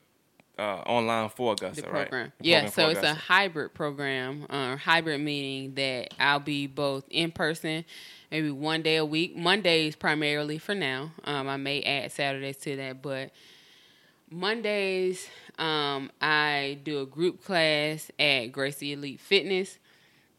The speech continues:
Speaker 2: um, for the hybrid program. So it's at six P M, five P M and six P M. And then I also do a personal training hybrid program. So with the personal training, you can set up sessions on whatever day, and then I, I'm in Augusta.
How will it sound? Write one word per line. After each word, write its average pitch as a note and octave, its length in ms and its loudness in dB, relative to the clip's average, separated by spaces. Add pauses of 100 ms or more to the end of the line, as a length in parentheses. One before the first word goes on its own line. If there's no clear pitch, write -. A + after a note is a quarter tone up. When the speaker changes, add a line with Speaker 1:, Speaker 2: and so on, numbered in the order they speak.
Speaker 2:
um, C3+ 580 -4 (100)
for D#3+ 180 0
the C#3 60 -4
hybrid D#3 400 2
program. C#3 500 -6
So C#3+ 100 -6
it's C#3 180 -6
at B2+ 120 -6
six - 240 -8
P D3+ 160 -2
M, C#3+ 100 0
five E3+ 280 4
P F#3 140 0
M D#3 120 2
and D#3 80 -2
six D3 220 -8
P C#3 200 -2
M. C3 180 -4
And D3 160 -4
then C#3+ 160 -6
I C#3 60 -2
also C#3 300 -6
do C#3 200 -6
a B2+ 80 -4
personal D3+ 480 -2
training C#3 540 0
hybrid C#3 420 -2
program. B2 480 -6 (560)
So D#3+ 240 6
with C#3 140 2
the C3 60 0
personal D#3 360 0
training, F3 340 4
you D#3+ 80 0
can D3 140 -6
set C#3+ 220 0
up B2 120 -2
sessions D3 840 0 (100)
on C3 520 -4 (160)
whatever B2+ 320 -6
day, C3 180 -2
and C3 100 -4
then B2+ 160 -4
I, B2+ 140 -4 (100)
I'm B2+ 200 -4
in B2+ 100 -6
Augusta. B2+ 460 -10